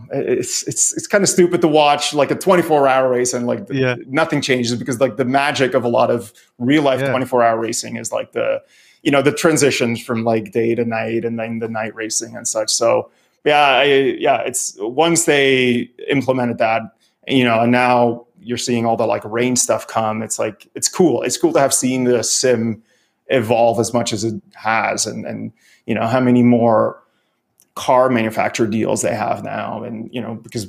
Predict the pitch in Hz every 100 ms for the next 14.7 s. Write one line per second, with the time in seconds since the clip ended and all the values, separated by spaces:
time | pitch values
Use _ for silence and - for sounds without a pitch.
0 | - 110 113 - 151 139 131 123 - -
1 | _ - 127 143 151 165 160 160 156 160
2 | 156 139 131 131 123 123 127 123 123 120
3 | 117 - 113 120 120 120 - - 120 135
4 | - 117 107 120 120 135 147 139 120 -
5 | - - 143 131 120 120 98 123 123 117
6 | 120 113 92 110 101 110 104 - - _
7 | _ _ _ - 117 113 110 110 110 110
8 | 131 165 165 143 - - - 160 147 -
9 | 135 123 120 123 117 110 113 107 107 104
10 | - _ - - 123 120 123 120 - 123
11 | 123 117 117 113 120 - - 107 107 110
12 | 110 113 110 104 - _ _ 117 110 110
13 | 110 113 117 117 110 107 - 110 113 107
14 | 117 - 123 - 104 110 110